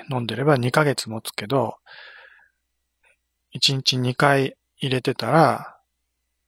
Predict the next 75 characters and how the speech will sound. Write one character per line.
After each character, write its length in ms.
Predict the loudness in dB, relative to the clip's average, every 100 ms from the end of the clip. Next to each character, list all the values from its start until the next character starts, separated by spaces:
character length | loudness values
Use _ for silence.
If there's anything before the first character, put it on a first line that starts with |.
| _ _ _ _ _
一 180 | -14 -2
ヶ 100 | 0
月 180 | 2 2
し 140 | 0
か 80 | -2
持 120 | -10
た 120 | -8
な 80 | -8 -4
い 40 |
よ 60 | -4
ね。 160 | -4 _ _ _ _ _ -18
う 40 |
ん。 140 | -16 -20 _ _ -20 _ -20 -20 -20 _ _ _ _
通 200 | 0 2
常、 180 | 6 4
二 340 | 4 2 0 4
ヶ 100 | 4
月 220 | 4 0
持 120 | -2
っ 40 |
て 120 | -4 -10
た 120 | -8
や 60 |
つ 60 | -8
が 100 | -10
一 80 | -2
ヶ 120 | 2
月 160 | 2 2
し 120 | 2
か 100 | 0
持 120 | -8 -6
た 140 | -6
な 140 | -6
い 80 | -10 -12
と 80 |
か 100 | -12
だ 60 | -12
っ 40 |
た 100 | -10
ら、 60 | -14
一 60 | -4
ヶ 100 | -2
月 180 | 0 -4
に 80 | -6
一 60 | _
回 180 | 0 0 _ -20 _ _ _ _ _
買 140 | -2
わ 60 | 0
な 100 | -2
き 80 | -4
ゃ 40 |
い 60 | -6
け 80 |
な 100 | -8
く 60 | -2
な 80 | -2
っ 20 |
ち 100 | -2
ゃ 20 |
う 40 | -8
か 80 |
ら 60 | -10
ね。 180 | -12 -14 _ _ -20 -20 -18 -18 -20 _ -14 -14 -14 -20 _ _ _ _ _ _ _ _ _ _ _ _
う 60 | -8
ん。 20 |
ご-、 80 | -8 _ -20
ま 80 | -20 -10
あ、 80 | -10
一 100 | -2
ヶ 120 | -2
月 400 | -2 -4 -6 -6
五 120 | 0
百 220 | 2 4 4
円 140 | 2
分、 320 | 0 -2 -6